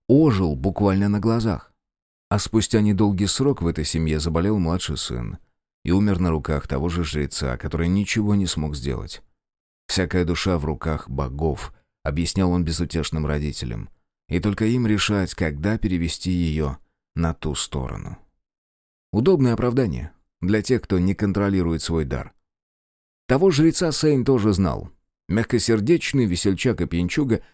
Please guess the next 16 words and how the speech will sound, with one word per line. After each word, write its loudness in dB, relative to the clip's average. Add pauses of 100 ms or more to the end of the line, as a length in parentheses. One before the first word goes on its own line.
(140)
настоятель 2
небольшого 0
храма 0
в -10
тихом -2
городке -2
на -4
краю 0
далёкой -2 (220)
Тезарийской -2
провинции. -6 (1080)
Пока 0
для 2
мальчика 0
копали 0
могилу, -2